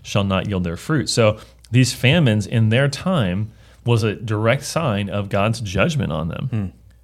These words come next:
Speaker 1: A famine was a theological thing for them. They knew it was connected to God's blessing on the land. So for them not to have,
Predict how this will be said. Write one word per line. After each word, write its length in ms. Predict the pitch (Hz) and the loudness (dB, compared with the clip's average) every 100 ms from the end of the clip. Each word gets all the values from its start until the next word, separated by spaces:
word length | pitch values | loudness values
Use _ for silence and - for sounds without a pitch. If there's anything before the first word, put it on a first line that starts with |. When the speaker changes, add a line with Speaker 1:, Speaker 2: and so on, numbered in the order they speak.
| _ - | _ -4
Speaker 1:
A 80 | 101 | 2
famine 340 | 131 170 143 | 4 6 6
was 160 | 117 107 | 4 2
a 60 | |
theological 520 | - 127 107 101 - | 2 4 4 2 -2
thing 240 | 95 139 160 | -4 -2 -2
for 120 | 92 | -4
them. 260 | 80 - 113 | -6 -6 -2
They 120 | 113 | 2
knew 160 | 117 113 | 2 2
it 40 | |
was 120 | 107 | -2
connected 540 | - 107 104 117 107 90 | -4 -2 0 0 -4 -4
to 180 | 104 98 | -4 -2
God's 300 | 95 98 98 | -2 -2 -4
blessing 340 | 92 92 110 | -4 -4 -4
on 80 | 95 | -4
the 60 | 101 | -2
land. 300 | 190 82 - | -2 -2 2
So 300 | 131 113 110 - - - | 4 4 2 -10 -20 -2
for 120 | 131 | 2
them 360 | 120 156 180 135 | 4 6 6 6
not 220 | 127 170 | 4 4
to 180 | 139 110 | 2 4
have, 360 | 120 107 95 | 4 2 -2